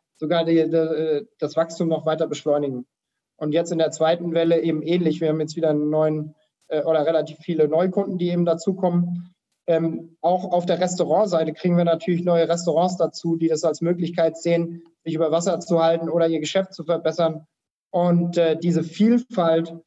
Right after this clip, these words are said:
dann wiederum treibt ja auch dann die Wiederbestellraten. Also das heißt, äh, wir sind eigentlich ganz guter Dinge, dass wir uns da, äh, auf diesem, äh, guten Niveau stabilisieren können.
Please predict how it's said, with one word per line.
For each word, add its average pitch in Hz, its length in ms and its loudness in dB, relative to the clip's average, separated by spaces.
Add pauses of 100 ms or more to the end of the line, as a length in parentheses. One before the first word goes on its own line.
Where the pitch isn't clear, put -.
(160)
dann 165 180 0
wiederum 170 300 2
treibt 175 380 -2
ja 165 100 2
auch 165 200 0
dann 165 180 0
die 165 100 -2
Wiederbestellraten. 151 1120 0 (240)
Also 156 140 0
das 160 140 -4
heißt, 170 360 0
äh, 160 200 0
wir 160 80 -2
sind 170 100 -2
eigentlich 170 240 0
ganz 170 220 -4
guter 165 180 0
Dinge, 180 260 0
dass 165 220 0
wir 170 100 -4
uns 160 200 -6
da, 156 300 0 (400)
äh, 156 200 2
auf 165 200 -6
diesem, 156 500 -2
äh, 151 160 0
guten 180 280 -2
Niveau 160 400 2
stabilisieren 160 560 -2
können. 143 240 -4